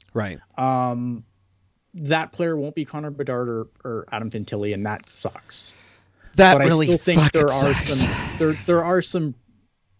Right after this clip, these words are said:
Speaker 2: still good players that are gonna get, that are gonna be taken in the top ten that are absolutely gonna help. Like, nothing the Sharks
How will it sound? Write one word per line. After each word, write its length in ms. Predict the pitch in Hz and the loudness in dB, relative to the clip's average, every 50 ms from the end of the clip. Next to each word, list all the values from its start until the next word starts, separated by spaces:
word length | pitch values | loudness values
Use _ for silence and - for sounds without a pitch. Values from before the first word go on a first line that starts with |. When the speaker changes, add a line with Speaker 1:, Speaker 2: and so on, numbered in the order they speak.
| _ _ _ - | _ _ _ -20
Speaker 2:
still 520 | - - - - - 196 185 175 156 139 - _ | -20 -20 -16 -4 0 2 2 2 0 -6 -8 _
good 300 | - 165 160 147 127 _ | -2 -2 -2 -2 -4 _
players 560 | - - 143 131 135 135 135 139 139 131 - - | -12 -8 -6 -6 -4 -4 -4 -6 -6 -8 -8 -8
that 140 | - 127 | -6 -4
are 100 | 123 123 | -4 -4
gonna 200 | 120 123 120 123 | -4 -4 -6 -4
get, 260 | 120 120 117 110 - - _ _ _ | -4 -4 -4 -4 -6 -10 _ _ _
that 160 | - 113 113 | -6 -4 -2
are 60 | 120 | -2
gonna 160 | 113 123 123 | -2 -2 -2
be 120 | 120 120 113 | -2 -4 -4
taken 460 | 120 - 120 117 117 - 117 113 113 | -4 -4 -6 -4 -2 -2 -2 -2 -2
in 140 | 104 113 110 | -2 -2 -2
the 80 | 107 | -4
top 320 | 104 - 110 98 101 - - | -4 -4 -6 -6 -6 -8 -6
ten 360 | 104 98 101 104 98 98 101 - _ - - - - _ _ - | -6 -4 -4 -4 -6 -8 -10 -14 _ -20 -20 -20 -20 _ _ -2
that 260 | 117 110 107 110 - | 0 2 2 0 -2
are 220 | - 139 117 113 - - | -2 -4 -4 -4 -4 -4
absolutely 800 | - 131 143 151 147 - - - 160 143 131 123 123 135 135 131 | -2 -2 -2 -2 -2 -4 -6 -4 -2 -2 -2 -2 -4 -4 -6 -4
gonna 160 | 123 120 107 98 | -4 -4 -4 -4
help. 160 | 101 101 101 | -6 -4 -4
Like, 160 | 127 123 120 - - - - - - - _ | -4 -6 -6 -8 -18 -20 -20 -20 -20 -10 _
nothing 520 | - 160 165 190 202 202 - 220 214 208 196 | 2 4 4 4 4 2 0 0 0 0 0
the 100 | 185 165 | -2 -4
Sharks 460 | - - 170 156 156 - - - | -4 -4 -4 -4 -4 -6 -10 -16